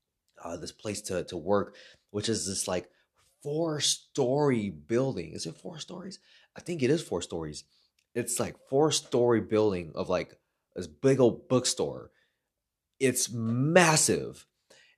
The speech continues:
And there's a cafe at the top. Actually, I think there's a cafe on the third floor. And it is so dope.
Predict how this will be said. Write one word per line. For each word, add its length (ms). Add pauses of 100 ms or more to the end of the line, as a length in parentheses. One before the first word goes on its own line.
(160)
And 420
there's 200
a 40
cafe 840 (320)
at 160
the 60
top. 520 (580)
Actually, 220
I 60
think 160
there's 160
a 40
cafe 220
on 60
the 60
third 300
floor. 500 (580)
And 440
it 140 (120)
is 520 (200)
so 920 (420)
dope. 480